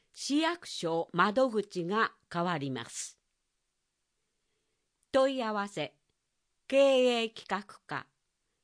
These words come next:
電話二九九八九零二七。三月三十日月曜から。変更前、二課あります。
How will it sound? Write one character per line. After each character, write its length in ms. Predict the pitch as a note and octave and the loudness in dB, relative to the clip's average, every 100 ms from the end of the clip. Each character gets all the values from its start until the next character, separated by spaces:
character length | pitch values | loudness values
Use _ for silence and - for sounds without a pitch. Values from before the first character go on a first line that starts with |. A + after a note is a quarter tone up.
| _ _ - | _ _ -10
電 340 | F3 A#3+ A#3+ A3 | -2 0 0 -2
話 380 | G3 E3+ D3 - | 0 -2 -4 -6
二 280 | G3 D4 E4 | -2 0 0
九 300 | - D4 G#3+ | -2 0 0
九 340 | F#3 B3 B3+ C4 | 0 -2 -2 -2
八 440 | A3+ A3+ - - - | -4 -8 -12 -18 -6
九 380 | C#4+ D4+ D4 C#4 | -2 0 -2 0
零 440 | C4+ A3+ D#3+ - - | 0 2 -2 -4 -6
二 400 | C3+ G3 A#3+ A#3 | -2 0 0 -2
七。 360 | G3+ D#3+ A#2+ - _ _ _ _ _ _ _ _ _ _ _ _ _ _ _ _ _ _ | -2 -2 -6 -12 _ _ _ _ _ _ _ _ _ _ _ _ _ _ _ _ _ _
三 340 | - D#4+ E4+ | -4 0 0
月 240 | C#4+ G#3 - | 0 -4 -4
三 380 | - B3 C#4 B3+ | 0 0 2 -2
十 240 | B3+ G#3+ | 0 2
日 500 | D#3+ C#3+ - D3+ - D#3 | 2 -2 -4 -6 -6 0
月 400 | G#3 A3 - C#4 | 2 2 -2 -2
曜 240 | B3+ F3+ | 0 -2
か 180 | - A#2 | -4 -8
ら。 140 | A2 - _ _ _ _ _ _ _ _ _ _ _ _ - | -8 -14 _ _ _ _ _ _ _ _ _ _ _ _ -6
変 220 | C#4+ E4 | -2 -2
更 340 | - C#4 B3+ A3 | -2 0 2 0
前、 460 | G3+ A#3 F#3+ A#2 _ _ _ _ - | 0 0 0 -6 _ _ _ _ -2
二 180 | A#3 D4 | 0 0
課 300 | - D3+ - _ | 0 -6 -6 _
あ 120 | C3 | -8
り 160 | C3+ B2 | -6 -4
ま 120 | B2 | -6
す。 240 | - - | -8 -14